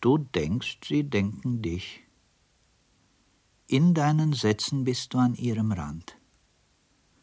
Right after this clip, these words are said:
Du bist eine Anrandung von Sätzen, die dich an den Rand stoßen, Gegensätzen, und auch an denen wandelst du entlang.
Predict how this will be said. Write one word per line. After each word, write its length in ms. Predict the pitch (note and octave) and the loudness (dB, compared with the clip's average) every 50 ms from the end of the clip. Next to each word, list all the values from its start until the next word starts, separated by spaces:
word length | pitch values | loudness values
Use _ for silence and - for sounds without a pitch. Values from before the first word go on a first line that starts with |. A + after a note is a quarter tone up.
| _ _ _ _ _ - - | _ _ _ _ _ -20 -20
Du 80 | - | -8
bist 280 | F#2 F#2 F2 - - - | -6 -6 -4 -4 -4 -4
eine 260 | - F2 E2+ E2 E2 - _ _ | -4 -2 -4 -4 -6 -12 _ _
Anrandung 1000 | - F#2+ G2+ B2 C#3 C3 B2 A#2+ A2+ A2 B2 C3+ C3+ B2+ A2+ A#2 A#2 C3 C3 B2+ | 4 6 6 6 4 4 2 4 4 4 4 2 2 0 0 0 0 0 -2 -4
von 360 | - - - - A#2+ A#2+ B2 | -6 -8 -2 0 0 2 2
Sätzen, 640 | A2 - - G2+ G#2 - - - - D3 D3+ D3+ D3 | 2 0 0 -2 -2 -2 -2 -2 0 0 0 -2 -2
die 160 | - C#3 C3+ | -2 -2 -2
dich 240 | C#3 C#3 C#3 - - | -2 -4 -6 -4 -2
an 220 | - C3+ C3 B2+ B2+ | -2 -2 -2 -2 -2
den 120 | C#3+ C#3+ | -2 -2
Rand 400 | C3+ B2 C3 C3 C#3 C#3 - - - | 0 0 2 2 2 0 -2 -4 -10
stoßen, 760 | - - - - - F2 D#2+ D#2 D#2+ - - - E2+ F2 - - _ _ _ _ _ _ - - _ _ _ _ _ _ - | -10 -12 -8 -6 -4 -4 -2 -2 -2 -4 -4 -6 -10 -12 -14 -18 _ _ _ _ _ _ -20 -20 _ _ _ _ _ _ 2
Gegensätzen, 1000 | B2 B2+ C3+ B2+ A#2 G#2+ G2 F#2 E2+ E2 F#2 F#2+ G#2 - - - C3 C3 C#3+ D3 - _ _ _ _ _ _ _ _ _ _ _ _ _ _ _ _ _ _ _ _ _ _ | 4 4 4 4 4 2 2 2 0 0 -2 -2 -2 -4 -4 -4 -4 -4 -6 -8 -10 _ _ _ _ _ _ _ _ _ _ _ _ _ _ _ _ _ _ _ _ _ _
und 160 | - C3 B2 | 2 4 4
auch 160 | A2 A2 - B2 | 4 4 4 4
an 160 | A#2 A2+ G2 | 4 4 4
denen 400 | F#2 E2+ E2 E2+ E2 E2 E2 E2+ | 4 2 2 0 -2 -4 -4 -6
wandelst 580 | E2+ E2 E2+ E2+ E2+ E2+ F2 - - - - - | -4 -4 -4 -4 -4 -6 -6 -6 -8 -8 -6 -6
du 80 | F#2+ | -6
entlang. 520 | F2+ F2 F2 F2+ - - E2+ E2 F#2 G2 | -4 -6 -6 -8 -8 -10 -8 -8 -8 -10